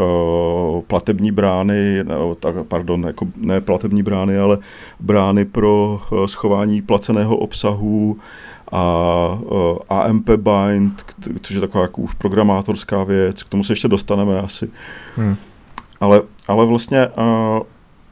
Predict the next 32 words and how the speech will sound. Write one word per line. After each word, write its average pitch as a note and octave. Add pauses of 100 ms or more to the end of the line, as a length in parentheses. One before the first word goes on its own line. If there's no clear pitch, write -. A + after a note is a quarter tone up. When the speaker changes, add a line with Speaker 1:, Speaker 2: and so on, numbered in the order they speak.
(680)
Speaker 1:
asi, -
asi D3+
je D#3
dobré D3+
říct, D3+
že D3
vlastně B2
není C3+
to, C#3
není B2+
to C3+
věc B2+
zajímavá B2+
jenom B2+
pro B2+
vlastně G#2
weby A2+
obsahové, A#2+
ale A2
i A#2
taky A#2
e-shopy. A2 (460)
K -
tomu A2+
se A2
taky A2+
budeme A2+
dostávat A2
dneska, A2+
si -
myslím. A2+ (640)
A, F#2